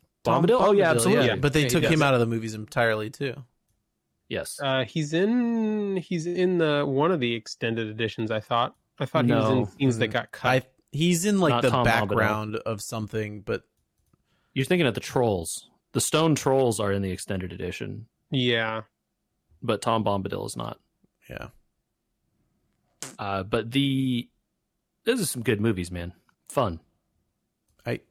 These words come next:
Speaker 1: I can't imagine they wouldn't hold up very well. My, my, yeah, hmm. The Keeper of the Water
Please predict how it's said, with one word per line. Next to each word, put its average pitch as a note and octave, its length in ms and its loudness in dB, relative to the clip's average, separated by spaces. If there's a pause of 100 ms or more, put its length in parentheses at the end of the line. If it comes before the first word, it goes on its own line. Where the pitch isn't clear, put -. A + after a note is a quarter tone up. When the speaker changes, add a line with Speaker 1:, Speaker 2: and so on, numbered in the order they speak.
(460)
Speaker 1:
I C#3 100 0
can't - 280 -2
imagine A2+ 440 0
they G#2 100 -2
wouldn't G#2 280 -4
hold G#2 220 -2
up G#2 180 -6
very G2+ 240 -6
well. G2+ 320 -6 (340)
My, C#3+ 160 0 (1120)
my, D3 460 2 (220)
yeah, A#2 340 0 (200)
hmm. A#2 300 -6 (200)
The C3+ 120 2
Keeper D3 580 2
of A#2+ 120 2
the A#2+ 100 0
Water A2+ 600 2